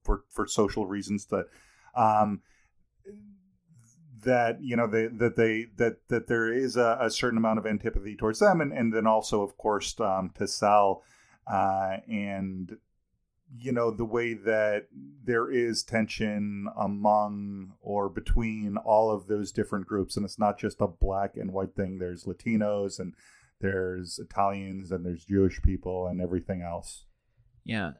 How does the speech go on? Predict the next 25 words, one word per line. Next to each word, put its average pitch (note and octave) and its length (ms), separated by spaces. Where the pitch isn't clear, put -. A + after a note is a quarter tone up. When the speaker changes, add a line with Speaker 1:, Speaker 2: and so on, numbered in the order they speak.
Speaker 2:
And, C3 260
y-, C#3 120
you C#3 140
know, C3+ 180
at, C3 280
during C#3+ 580
the, A2+ 320
uh, G2+ 320
the A2 280
end, B2+ 560
when A#2 300
Sal's A#2 480
goes A2+ 220
up G#2+ 160
in G#2 100
flames, A#2+ 640
they A#2 140
almost D3+ 480
do D#3 180
the B2 80
grocers A#2+ 600
too. - 360
Speaker 1:
Yeah. G2 360
Yeah. A2 160
Speaker 2:
And A#2+ 460